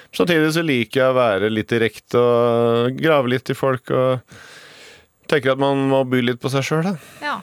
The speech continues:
Speaker 2: men ha, var det et slags sånn, eh, n-, n-, når vi snakker i sånne, litt sånne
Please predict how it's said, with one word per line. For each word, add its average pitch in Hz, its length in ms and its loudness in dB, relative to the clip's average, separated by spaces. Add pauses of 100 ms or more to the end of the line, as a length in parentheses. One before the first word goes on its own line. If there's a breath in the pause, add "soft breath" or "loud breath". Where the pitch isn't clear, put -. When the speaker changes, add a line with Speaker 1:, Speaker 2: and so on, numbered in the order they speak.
(300 loud breath)
Speaker 2:
men 311 160 -6
ha, - 240 -4
var 294 220 0
det 285 100 -2
et - 60 -12
slags - 260 -6
sånn, 214 300 -4
eh, 180 240 0
n-, 190 260 -12
n-, 190 160 -8 (540 loud breath)
når 208 100 -4
vi 214 80 -6
snakker 208 300 -2
i - 20 0
sånne, 175 300 -4 (420)
litt 185 160 -10
sånne 165 240 -8